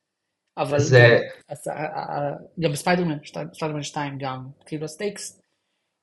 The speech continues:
Speaker 1: כאילו קצת יותר עולים, אבל זה לא בהכרח משרת את הנרטיב.
Speaker 2: זה בעיה, זה בעיה, מה שאמרת זה בעיית פרנצ'ייז, אני קורא ל-, לדבר שאתה מתאר,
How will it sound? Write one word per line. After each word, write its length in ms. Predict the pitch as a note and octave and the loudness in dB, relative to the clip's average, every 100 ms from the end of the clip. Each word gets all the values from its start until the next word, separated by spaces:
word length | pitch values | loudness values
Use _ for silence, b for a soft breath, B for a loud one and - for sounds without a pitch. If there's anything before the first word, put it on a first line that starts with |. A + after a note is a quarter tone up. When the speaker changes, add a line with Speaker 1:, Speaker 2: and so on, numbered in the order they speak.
| _ | _
Speaker 1:
כאילו 200 | G2+ - | -10 -10
קצת 260 | - G#3+ | -12 -14
יותר 200 | G3+ A3 | -10 -8
עולים, 680 | G#2+ - G3 A#3+ D4+ F3+ D#3 | -8 -6 -4 2 2 0 -6
אבל 300 | D#3+ D3 D3 C#3+ D3+ D3+ | -8 -6 -4 -4 -6 -10
זה 140 | D3 | -6
לא 80 | G#3 | -4
בהכרח 340 | F4+ - A3+ F3+ | -4 -8 -10 -6
משרת 320 | F3+ D3 D#3 D#3 | -4 -4 -4 -4
את 60 | |
הנרטיב. 580 | D3 C#3 C3 - D3+ A#2+ - - _ _ _ _ | -6 -6 -8 -8 -6 -6 -12 -18 _ _ _ _
Speaker 2:
זה 320 | - A2+ A#2 A2 | -4 2 2 6
בעיה, 480 | A2+ A2+ A#2 D3 E3+ | 8 8 8 8 8
זה 120 | B2 A2 | 6 6
בעיה, 440 | G#2+ A2 C#3 C#3 A#2 G#2+ | 6 8 8 6 2 -4
מה 140 | G2+ B2+ | 0 2
שאמרת 360 | C3 A#2+ A#2+ | 4 4 4
זה 80 | G#2 | 2
בעיית 240 | F#2 G2 - | 4 4 2
פרנצ'ייז, 580 | G#2+ G#2+ - B2+ - - | 2 2 6 4 4 0
אני 260 | G2+ C#3 C#3+ | 0 2 2
קורא 240 | G#2+ G#2 | 2 2
ל-, 300 | A2 A2+ F#2+ | 2 2 0
לדבר 340 | E2 E2 G2 F#2+ | -4 -2 0 0
שאתה 300 | F#2 E2+ G2 | -2 0 0
מתאר, 380 | A2 A2 D3+ | 2 4 4